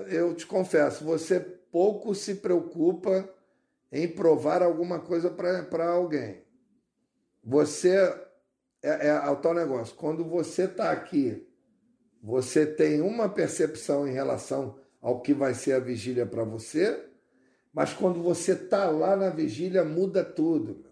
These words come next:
Lá, lá, quando você tá lá, já é uma questão de uma, é uma satisfação pessoal,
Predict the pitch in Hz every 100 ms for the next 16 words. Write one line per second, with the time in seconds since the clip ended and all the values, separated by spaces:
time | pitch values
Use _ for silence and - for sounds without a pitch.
0 | _ _ _ _ _ 127 131 170 196 190
1 | 180 - - _ _ 147 143 175 175 -
2 | 180 185 - 185 190 175 156 190 190 175
3 | 180 185 180 190 151 - 180 185 180 180
4 | 156 165 170 180 180 170 - 175 - 175
5 | 175 175 165 - 147 127 143 151 147 120
6 | 98